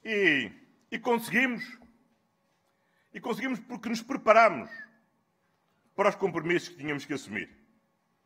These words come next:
Olha, tudo começou, aliás, aqui, precisamente neste Centro de Congressos de Aveiro, há cinco anos atrás, nesta sala,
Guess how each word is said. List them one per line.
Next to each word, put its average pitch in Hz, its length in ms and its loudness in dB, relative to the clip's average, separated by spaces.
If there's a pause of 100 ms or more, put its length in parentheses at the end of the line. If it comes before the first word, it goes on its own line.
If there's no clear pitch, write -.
(680)
Olha, 233 160 0
tudo - 180 -10
começou, 226 340 -4
aliás, 202 300 4
aqui, 160 500 -4 (400)
precisamente 175 520 -4
neste 165 180 -6
Centro 165 240 -4
de - 60 -18
Congressos 143 400 -4
de 147 80 2
Aveiro, 104 320 0 (580)
há 170 100 2
cinco 160 300 -6
anos 151 160 -4
atrás, 113 380 0 (560)
nesta 170 320 -4
sala, 104 440 2